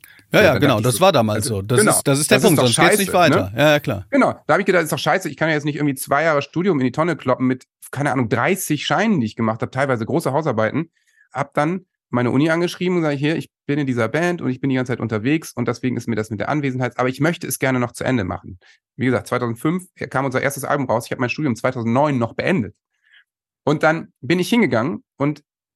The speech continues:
Speaker 2: irgendwie abenteuerlich. Also in, in den Fächern, ähm, Kunstwissenschaften und Kulturwissenschaften ist man mir unglaublich entgegengekommen. Und die saßen dann da wirklich und haben gesagt,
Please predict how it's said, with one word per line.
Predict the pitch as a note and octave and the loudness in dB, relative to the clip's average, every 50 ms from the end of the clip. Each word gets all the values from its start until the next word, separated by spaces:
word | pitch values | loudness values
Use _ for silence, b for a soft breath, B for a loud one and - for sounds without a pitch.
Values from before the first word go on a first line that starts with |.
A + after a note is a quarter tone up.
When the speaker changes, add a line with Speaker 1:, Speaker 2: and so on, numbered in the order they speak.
| _ _ - | _ _ 2
Speaker 2:
irgendwie | F#3 G#3+ G#3+ F3 | 4 4 4 4
abenteuerlich. | D3+ D3+ D3 - A#2+ G#2 F#2 F#2+ G2 - | 2 0 0 0 -2 -2 -2 -2 -2 -2
Also | B2+ B2+ C#3+ - - - - C3 C3 - | 0 0 0 -2 -4 -6 -16 -20 -18 -12
in, | - - C#3+ D3+ D3+ D3 | -4 0 0 0 0 2
in | C#3+ D3+ | 2 2
den | D3+ D3 | 2 2
Fächern, | - - E3 F3 - E3 D#3+ D#3+ D3+ - | 0 0 -2 0 0 0 0 0 -2 -2
ähm, | C#3 C3+ C#3 C#3+ C3+ C3+ | -2 -2 -2 -2 -2 0
Kunstwissenschaften | - F3+ G#3+ G#3+ - - _ _ - D3 D3+ C#3+ C#3+ F3+ F3 F#3 F3 - - E3+ F3 - - D#3 | 0 0 0 0 -2 -6 _ _ -14 -14 -6 -4 -2 -2 -2 -2 -2 -2 -2 -2 -2 -4 -6 -6
und | - C#3+ C3+ - | -4 -4 -4 -4
Kulturwissenschaften | - C#3 D3 E3 E3 F3 F3 E3 F3+ E3+ D#3+ - - | -4 -4 -2 -2 -2 -2 -2 -2 -2 -4 -4 -6 -8
ist | D3+ - D3+ | -8 -4 -4
man | C#3+ C#3 | -2 -2
mir | C#3+ C3 | -2 0
unglaublich | - D3+ D3 D3 C#3+ C3+ - | 0 0 0 0 -2 -2 -4
entgegengekommen. | A#2+ B2 A#2 C3+ C#3 D#3 D#3 - - F3+ A3 A3 | -6 -4 -2 -2 0 -2 -2 -2 -2 -2 -2 -2
Und | - - - | -2 -2 -2
die | D#3 | 0
saßen | C3 C#3 E3 G3 A#3+ - - A3+ G3+ | 2 2 2 2 2 0 -2 0 0
dann | G3+ G3 F#3 | 2 2 2
da | F#3 E3 D3+ | 2 2 2
wirklich | G3+ A3+ G#3+ F#3 D#3 | 2 0 0 0 -2
und | D#3 | 0
haben | D#3+ D#3 | 0 0
gesagt, | D#3 D3 D3+ D3+ - | 0 0 -2 -4 -6